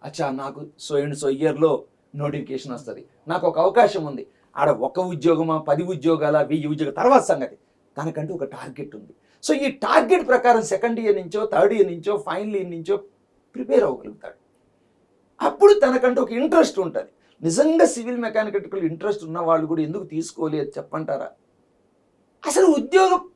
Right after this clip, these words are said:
ప్రకటనలే లేవు కదా. ఉద్యోగ ప్రకటన వచ్చినా అసలు ఆ నో-, ఎగ్జామ్ జరుగుతుందా లేదా ఎవరికి తెలియదు. చిలక జోస్యం చెప్పినట్టు అయింది.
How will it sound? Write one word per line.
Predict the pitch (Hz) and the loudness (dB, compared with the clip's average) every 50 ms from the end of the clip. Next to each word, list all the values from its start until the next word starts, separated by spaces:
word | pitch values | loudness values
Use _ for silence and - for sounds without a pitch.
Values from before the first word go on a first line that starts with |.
| _ - | _ -8
ప్రకటనలే | 214 226 - - 311 339 359 359 381 370 381 381 359 | -8 -4 0 0 2 2 2 0 2 2 4 4 4
లేవు | 294 285 294 320 349 339 | 2 2 2 2 2 2
కదా. | - 247 233 185 180 202 247 269 202 | 2 2 0 2 2 2 0 0 -2
ఉద్యోగ | 208 208 175 185 311 330 330 311 | -6 -8 -4 2 4 4 4 4
ప్రకటన | - - 208 185 196 196 247 247 254 247 240 | 2 0 0 2 4 4 4 4 4 2 2
వచ్చినా | 220 196 208 208 208 - - 240 208 202 220 247 262 233 - - _ _ _ _ _ _ _ - | 0 0 0 0 0 -2 -6 -6 -2 0 2 2 2 2 0 -2 _ _ _ _ _ _ _ -2
అసలు | 262 - - 294 | 0 2 6 8
ఆ | 294 285 247 208 | 8 8 6 4
నో-, | 180 196 220 233 226 | -2 -4 -4 -4 0
ఎగ్జామ్ | 196 190 170 165 180 277 302 311 262 165 147 | 0 0 0 4 4 6 6 6 2 -2 -2
జరుగుతుందా | 160 175 185 220 254 277 269 277 277 285 285 285 | 0 0 2 2 2 6 8 10 10 10 8 8
లేదా | 262 240 247 262 262 277 269 269 | 10 10 10 10 10 8 8 6
ఎవరికి | 240 196 175 208 277 339 392 392 | 6 4 4 4 6 8 8 8
తెలియదు. | 330 311 262 220 196 170 | 8 8 6 4 2 -2
చిలక | - - - 240 247 269 294 285 294 302 | -4 -6 2 2 6 6 6 6 8 8
జోస్యం | 294 - 269 277 277 262 269 277 262 247 | 8 10 12 10 10 10 8 2 4 4
చెప్పినట్టు | 247 247 240 233 226 220 - 175 | 4 4 2 -2 -4 -2 -2 -2
అయింది. | 156 156 311 247 - | -4 -4 -8 -14 -20